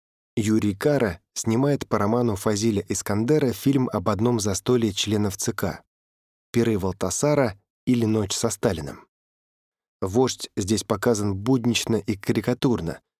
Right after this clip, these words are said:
чего стоит сцена, где он охотится с вилкой на осу. В перестроечном кино Сталин лишается ореола сакральности.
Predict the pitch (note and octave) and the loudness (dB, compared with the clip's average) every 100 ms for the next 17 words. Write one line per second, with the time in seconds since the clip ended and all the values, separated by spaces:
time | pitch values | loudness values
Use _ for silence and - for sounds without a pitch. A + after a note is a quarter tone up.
0 | _ - A2+ A#2+ - G#2+ G2 - C3 C3 | _ -4 0 0 2 0 0 -2 0 0
1 | A2 E2+ G2 F#2+ - B2 A2 F#2+ - - | 0 0 -2 -2 0 0 0 -6 -6 -6
2 | G2 G#2+ G2 F#2 - _ G#2 A2 A#2 - | -2 -2 0 -6 -6 _ -4 -2 -2 -4
3 | C2 - _ _ _ _ _ _ _ _ | -6 -10 _ _ _ _ _ _ _ _
4 | _ _ - - A#2 G#2 - D#3 - C#3 | _ _ -14 -2 0 0 0 0 0 0
5 | A#2 B2+ C#3 D#3+ - - C#3 C3 A2+ A2 | 0 2 2 2 0 0 2 2 2 2
6 | - B2+ B2+ - - A2+ A2+ A2+ G#2 A2+ | 2 0 0 -2 0 2 4 2 0 -2
7 | - A#2+ F2 D#2+ - - | 0 0 0 -4 -6 -8